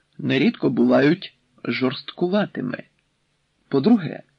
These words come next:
хоч я й узяв на себе тяжку ношу ката, спробуємо розібратися, чи є в моїх діях таке, що давало б підстави однозначно приклеїти мені вину професійного вбивці.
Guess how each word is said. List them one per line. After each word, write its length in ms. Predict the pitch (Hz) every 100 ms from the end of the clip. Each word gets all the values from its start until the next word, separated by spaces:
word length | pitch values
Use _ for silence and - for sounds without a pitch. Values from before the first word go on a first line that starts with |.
| _ _ _ _ _
хоч 300 | - 120 -
я 120 | 113
й 80 | 113
узяв 340 | 117 156 214
на 140 | 185 110
себе 300 | - 117 117
тяжку 420 | 123 - - 139
ношу 400 | 143 131 127 127 -
ката, 500 | - 170 165 - - - _ _ _ _ _ _ _ -
спробуємо 600 | - 240 226 202 185 180
розібратися, 920 | 151 175 147 123 110 110 - 120 113 _ _ _
чи 160 | - 147
є 220 | 147 202
в 100 | 135
моїх 360 | 135 123 120 123
діях 420 | 175 156 131 -
таке, 360 | 113 - 233
що 360 | 202 - 123 110
давало 500 | 127 127 139 185 156
б 40 | - _
підстави 760 | 127 - _ - 254 165 - - _ _ _ _ _ _
однозначно 920 | 151 143 139 147 123 131 214 - 233 214
приклеїти 840 | - 170 - 123 139 196 208 220
мені 480 | 208 202 202 214 202 _ _
вину 600 | - 147 147 139 139 147
професійного 800 | - 165 175 - 160 143 156 180
вбивці. 460 | 165 147 - -